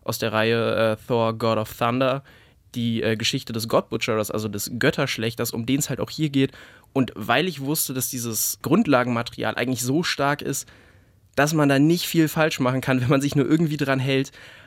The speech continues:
hatte ich sehr hohe Erwartungen oder bin zumindest sehr positiv gestimmt reingegangen. Und da sollte ich nicht enttäuscht werden, denn die größte Stärke des Films war eben diese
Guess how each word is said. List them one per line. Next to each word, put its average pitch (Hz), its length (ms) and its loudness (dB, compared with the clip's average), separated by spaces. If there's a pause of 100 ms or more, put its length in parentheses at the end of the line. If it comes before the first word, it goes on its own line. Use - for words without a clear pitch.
(120)
hatte - 200 -2
ich - 300 -8
sehr 135 540 0
hohe 165 240 6
Erwartungen 143 580 0
oder 135 100 4
bin 139 120 -2
zumindest 151 240 0
sehr 139 80 0
positiv 180 500 -4
gestimmt 123 340 -4
reingegangen. 117 540 0 (180)
Und 135 320 2
da 131 280 4
sollte 131 260 2
ich 160 60 -4
nicht 170 120 -4
enttäuscht 143 440 -2
werden, 123 120 -2
denn 123 120 0
die 120 120 -4
größte 135 420 0
Stärke 135 340 -2
des 127 160 -8
Films 127 400 -4
war 113 240 0
eben 127 200 -4
diese 120 360 -4